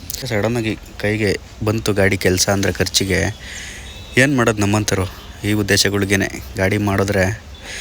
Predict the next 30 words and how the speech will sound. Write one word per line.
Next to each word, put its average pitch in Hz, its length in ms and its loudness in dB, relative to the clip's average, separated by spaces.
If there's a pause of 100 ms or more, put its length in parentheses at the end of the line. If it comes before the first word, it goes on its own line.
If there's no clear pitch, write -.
(200)
ಚೆನ್ನಾಗಿ 101 320 4
ದುಡ್ಡು 101 200 2
ಇಕ್ಕೊಂಡಿರ್ಬೇಕು. 95 880 2 (640)
ಸಾಲ - 260 6
ಸೋಲ 104 240 8
ಮಾಡ್ಕೊಂಡು 101 480 4
ಮಾಡಿ 98 200 6
ಗಾಡಿಲೇ 101 360 4
ತೀರಿಸ್ತೀವಿ 101 460 2
ಅಂದರೆ 101 140 0
ಭಾಳ 92 260 4
ಕಷ್ಟ. 92 320 0 (840)
ಅದರಲ್ಲೂ 104 380 6
ದೊಡ್ಡ 92 160 2
ಗಾಡಿಗಳಾದ್ರೆ 101 560 4
ಅಂತೂ 98 200 0
ಇನ್ನೂ 98 240 2
ಹೆವಿ 95 300 4
ಕಷ್ಟ - 240 0
ಗುರು 95 200 2
ಇಂಥವು 95 320 0
ಆಗ್ಬಿಟ್ರೆ. 92 440 -2 (500)
ಏನು 123 200 6
ಒಂದೊಂದು 113 280 2
ಪಾರ್ಟ್ಸನ್ನು 113 420 4
ಏನು 110 140 2
ಕಡಿಮೆ 107 300 2
ರೇಟ್ 104 200 2
ಇಲ್ಲ 98 160 2
ಗುರು. 95 380 -2